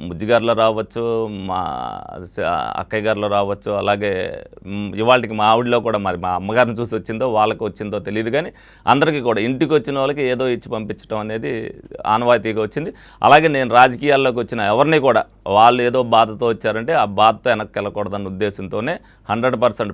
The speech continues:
ప్రతి ఒక్కరిది కూడా. అది నేను ఇన్స్పిరేషన్గా ప్రజలకు కూడా ఇవ్వాలనే ఉద్దేశంతో. ఎందుకంటే నేను ఇదివరకు నేను చేసేటప్పుడు ఎవరికీ తెలియకపోవచ్చు,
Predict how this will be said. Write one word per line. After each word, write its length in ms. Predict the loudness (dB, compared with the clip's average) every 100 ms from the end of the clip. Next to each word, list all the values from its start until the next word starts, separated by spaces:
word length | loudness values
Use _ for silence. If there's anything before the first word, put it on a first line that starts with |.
| -2
ప్రతి 180 | -2 -2
ఒక్కరిది 260 | -2 -6 -6 -6
కూడా. 120 | -8 -14 -4 0
అది 120 | 2 4
నేను 140 | 4 2
ఇన్స్పిరేషన్గా 680 | -2 0 2 2 0 2 2 0 _ 0
ప్రజలకు 360 | 2 4 2 2
కూడా 160 | 4 4
ఇవ్వాలనే 260 | 2 0 0
ఉద్దేశంతో. 360 | -4 -4 -4
ఎందుకంటే 480 | -2 0 0 2 0
నేను 420 | 0 0 0 0 -2 -6 -8 -12 -14 -14
ఇదివరకు 460 | -10 -2 6 6 6
నేను 220 | -2 0 0
చేసేటప్పుడు 500 | 0 0 -4 -4 0
ఎవరికీ 360 | 0 0 -2
తెలియకపోవచ్చు, 600 | -2 -2 -2 -2 -6 -6